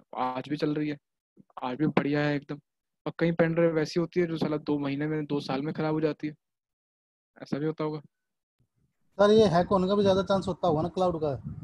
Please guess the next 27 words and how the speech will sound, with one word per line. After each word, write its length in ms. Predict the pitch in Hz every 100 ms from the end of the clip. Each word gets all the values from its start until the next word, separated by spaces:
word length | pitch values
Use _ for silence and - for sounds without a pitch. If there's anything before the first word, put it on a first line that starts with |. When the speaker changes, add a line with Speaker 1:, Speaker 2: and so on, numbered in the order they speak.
| - - - -
Speaker 2:
जैसे 320 | 147 165 175 170
website 480 | 156 156 170 170 - _ _ - - - - - -
हो 160 | 143
जात-, 200 | 151 143 - _ -
वो 200 | 147 147 139 143
web 120 | 160
server 300 | 135 151 151
हो 100 | 147
जाता 300 | 135 104 139
है। 220 | 123 - - _ _ _
Speaker 1:
Exactly, 560 | 175 156 180 185 190 180
तो 80 | -
ऐसा 260 | 180 165 214
है 100 | 202
कि 100 | 220
देखो, 220 | 185 -
अभी 280 | - 160 190
जब 160 | 196 - -
तुम्हारा 260 | 180 165 175
system 400 | 156 - - 143
है, 80 | - _ _ _ _ _ _ _ _ _ _ _
तुम्हारे 420 | 160 151 156 180
system 340 | 202 170 202 185
पे 80 | 190
data 200 | 170 175
stored 360 | - 151 143
है। 140 | 135